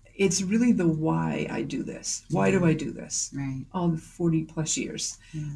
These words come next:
Speaker 1: Um, I, I guess I do it because I have a sense of accomplishment.
Speaker 2: Mm-hmm.
Speaker 1: I, it makes me feel really happy, <laughs> even though sometimes there's struggles. I feel happy when I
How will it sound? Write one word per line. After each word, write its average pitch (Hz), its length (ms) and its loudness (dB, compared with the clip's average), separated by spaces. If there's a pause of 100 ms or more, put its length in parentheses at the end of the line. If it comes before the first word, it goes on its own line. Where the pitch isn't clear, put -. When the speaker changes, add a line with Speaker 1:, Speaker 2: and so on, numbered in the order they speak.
Speaker 1:
Um, 160 520 2 (160)
I, 196 240 2 (320)
I 180 100 0
guess 233 280 2
I 208 100 2
do 175 300 2
it 175 220 0
because 151 680 -4
I 160 140 -4 (100)
have 165 180 0
a 165 60 0
sense 165 280 0
of 160 100 -4
accomplishment. 165 800 -4 (200)
Speaker 2:
Mm-hmm. 151 400 -8 (100)
Speaker 1:
I, 160 360 -2 (320)
it 147 160 0
makes 175 360 4
me 160 480 2 (340)
feel 175 480 -2
really 165 320 4
happy, 170 540 0 (300)
<laughs> - 320 -10
even 220 200 6
though 196 80 6
sometimes 196 420 2
there's 175 180 2
struggles. 202 640 0
I 175 140 2
feel 170 320 -2
happy 170 280 -2
when 165 180 2
I 160 200 0